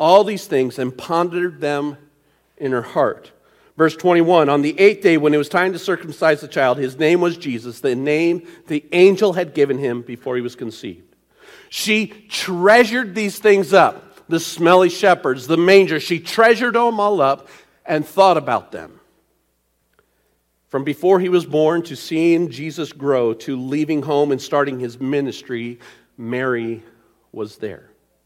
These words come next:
As far as we know, Je-, uh, Mary is the only one who was at Jesus' birth and at his crucifixion.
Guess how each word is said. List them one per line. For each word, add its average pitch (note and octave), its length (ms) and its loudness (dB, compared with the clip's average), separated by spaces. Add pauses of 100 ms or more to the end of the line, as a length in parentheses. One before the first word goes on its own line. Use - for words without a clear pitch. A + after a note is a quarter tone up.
(880)
As E3+ 140 -2
far F#3+ 320 6
as D3+ 120 0
we E3+ 140 2
know, D3+ 320 4
Je-, E3 320 -10 (100)
uh, C#3 140 2
Mary E3+ 500 2
is D#3 200 -4
the D#3 200 -2
only G3 360 4
one D3+ 320 2
who D3+ 100 -4
was D3 180 -2
at D3 220 0
Jesus' D#3 460 -6
birth D3+ 420 0 (380)
and C#3 520 0 (440)
at C3 260 -4
his A#2+ 560 -6 (140)
crucifixion. - 1000 -16